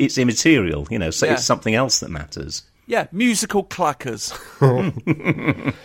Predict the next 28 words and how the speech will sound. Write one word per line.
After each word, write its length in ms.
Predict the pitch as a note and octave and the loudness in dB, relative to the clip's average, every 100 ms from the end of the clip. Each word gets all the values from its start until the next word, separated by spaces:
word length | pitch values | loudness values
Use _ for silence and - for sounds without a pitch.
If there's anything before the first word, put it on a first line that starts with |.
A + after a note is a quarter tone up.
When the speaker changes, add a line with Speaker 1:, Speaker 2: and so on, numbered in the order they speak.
| - | -6
Speaker 3:
It's 220 | F3 E3 E3+ | -2 0 0
a 80 | |
shame, 400 | D3+ - D3+ B2 | 0 4 6 6
though, 180 | G2 F#2+ | 2 0
isn't 120 | F#2 | 0
it? 180 | E2 - | -2 -6
Because 380 | B2 A#2+ B2+ A#2+ | -8 -2 -2 -2
if 180 | C3 - | -8 -2
you 100 | C3+ | 2
love 260 | D#3 D3 | 2 0
pop 200 | - B2+ | 0 -2
music, 500 | G#2+ F#2 E2 D#2 - - - | -2 -6 -6 -10 -12 -18 -10
Speaker 2:
Yeah. 240 | - B2+ | -4 -4
Speaker 3:
you 80 | A#2+ | 2
really 340 | C#3 C3+ B2+ A#2+ | 4 4 4 2
want 400 | A#2+ G#2+ G#2+ - _ | 2 2 0 -8 _
the 100 | G#2 | -8
top 500 | - - - A2+ - - _ | -8 -8 -4 -4 -4 -20 _
shit 500 | - - - A2+ - | -18 -14 -8 -10 -10
thrown 420 | - - A2 G#2+ G2+ | -14 -4 -2 0 -2
together 420 | G2+ G2+ F#2+ G2+ | 0 0 0 -2
bubblegum 680 | - G#2 G2+ F#2 F#2+ F#2 | 0 0 0 -2 -2 -2
band 400 | F#2 F#2 F#2+ F#2 | -2 -2 -2 -6
of 100 | F#2 | -10
the 60 | F#2+ | -10
seventies 520 | - A2+ G2+ F#2 F2+ | -4 -2 -2 -6 -12
to 140 | - F#2+ | -10 -8
be 180 | G2 | -8